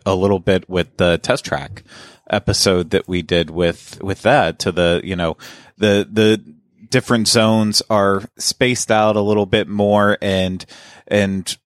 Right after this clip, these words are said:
with that too, um, you know, that, that ride has the ability to kinda slow itself down if they're starting to get backups, but obviously if something's off a little bit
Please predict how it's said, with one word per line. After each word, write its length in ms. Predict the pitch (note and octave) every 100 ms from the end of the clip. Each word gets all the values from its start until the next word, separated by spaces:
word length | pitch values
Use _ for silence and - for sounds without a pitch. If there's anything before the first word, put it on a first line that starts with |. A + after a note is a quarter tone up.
| _
with 340 | A#2 A2+ A2
that 340 | - G2+ G2+ -
too, 500 | - G#2+ G2+ G2 E2+
um, 340 | F#2 F2 F2 -
you 100 | G#2+
know, 140 | G2
that, 360 | F2+ G2+ G#2 -
that 200 | G#2+ G#2+
ride 220 | G2+ G2
has 240 | G2+ F#2+ -
the 140 | F#2+
ability 440 | F2 F#2+ F#2+ F#2
to 100 | F#2
kinda 340 | F2+ - F#2+ F2+
slow 340 | - G2 F#2+
itself 460 | F#2 - F#2+ F2 -
down 420 | F2 E2+ G#2 B2+ - _
if 200 | - G2
they're 160 | G2+ F#2
starting 340 | - F#2+ F2+
to 60 | F2+
get 260 | F2+ F2
backups, 540 | F#2 F#2+ - G#2+ - -
but 160 | - E2+
obviously 560 | F2 E2+ F2+ F2 F2
if 80 | E2
something's 440 | - F#2+ E2+ D#2+ F#2+
off 220 | F2 -
a 40 |
little 240 | F#2 F2 E2+
bit 320 | F#2+ F2+